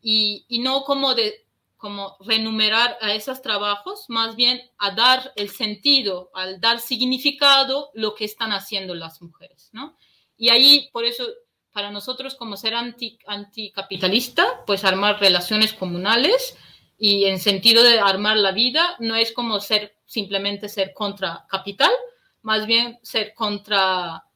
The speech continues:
ajá, contra relaciones patriarcales que dominan la economía, ¿no? Y, y miramos así, economía, como una, como un espacio donde es parte de la autodefensa de mujeres, ¿no? Y autodefensa de la vida.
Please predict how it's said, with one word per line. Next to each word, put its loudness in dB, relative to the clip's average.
ajá, 4
contra -2
relaciones -2
patriarcales -2
que -2
dominan 0
la -2
economía, -10
¿no? -16
Y, -2
y 4
miramos 4
así, -2
economía, -4
como 0
una, 4
como 0
un 4
espacio 2
donde 2
es -6
parte 6
de 4
la 4
autodefensa -2
de -6
mujeres, -10
¿no? -10
Y 4
autodefensa -2
de -10
la -10
vida. -16